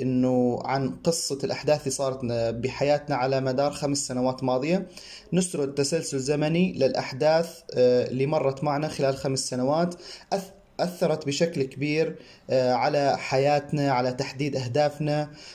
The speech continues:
آه، بأشياء بتتعلق بثقافتنا، بمجتمعاتنا، بعائلاتنا،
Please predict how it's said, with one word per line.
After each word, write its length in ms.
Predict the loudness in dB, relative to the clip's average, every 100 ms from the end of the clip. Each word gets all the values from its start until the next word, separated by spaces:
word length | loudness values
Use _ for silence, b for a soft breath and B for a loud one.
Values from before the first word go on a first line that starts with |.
| B
آه، 260 | 2 4 4
بأشياء 400 | 4 2 4 2
بتتعلق 460 | 2 0 0 0
بثقافتنا، 680 | 0 -2 0 0 -2 -2 -2
بمجتمعاتنا، 960 | 0 -2 -2 -2 0 0 -2 -2 0 -2
بعائلاتنا، 1040 | -2 0 2 0 2 2 0 -2 -2 -4